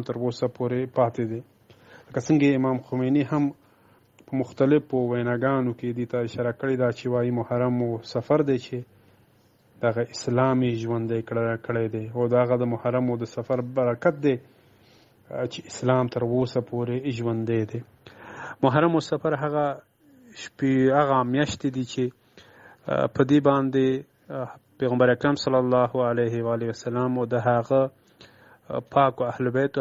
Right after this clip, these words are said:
هم ډیر زور ور باندې ورکړی دی. لکه پیغمبر اکرم صلی الله علیه و آله وسلم کله چې امام حسین علیه السلام نړۍ ته راځي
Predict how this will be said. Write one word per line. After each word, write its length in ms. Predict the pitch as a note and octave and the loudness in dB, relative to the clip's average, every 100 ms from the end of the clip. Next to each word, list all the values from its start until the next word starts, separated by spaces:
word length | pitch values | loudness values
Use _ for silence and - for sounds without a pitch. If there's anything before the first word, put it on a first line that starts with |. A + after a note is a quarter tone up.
| B2 | -2
هم 160 | C#3 C#3 C#3 | -4 -4 0
ډیر 200 | D3+ C#3+ B2 | 2 4 4
زور 180 | C3 B2 | 4 4
ور 200 | A#2+ A2+ | 2 0
باندې 240 | A#2 A#2 A#2+ | 0 -2 -2
ورکړی 360 | A#2 - A#2+ A2+ A2+ | -4 -4 -6 -6 -6
دی. 100 | A#2 A#2 A#2 - - | -8 -10 -12 -16 -20
لکه 280 | - B2+ B2+ B2+ | -2 4 4 2
پیغمبر 320 | C3 B2 B2 | 0 2 2
اکرم 220 | A#2+ D3 C#3+ | 2 0 -2
صلی 160 | - B2+ | 0 2
الله 480 | B2 B2+ B2 C3 A#2+ | 4 4 2 0 -2
علیه 400 | A2+ A#2+ A2+ A#2 | 0 -2 -2 -2
و 80 | A#2 | -2
آله 160 | A2+ | -2
وسلم 300 | A2+ - C3 | -6 -6 -6
کله 200 | C3+ D#3 D3 | 0 2 2
چې 120 | - | 2
امام 220 | B2 A#2+ A#2+ | 0 0 -2
حسین 260 | - D3 | 0 0
علیه 140 | C3 B2+ | 2 0
السلام 240 | - B2+ B2 | 0 -2 2
نړۍ 220 | B2 D3+ D#3+ | 4 4 4
ته 60 | C#3+ | 2
راځي 240 | B2+ B2 | 0 -4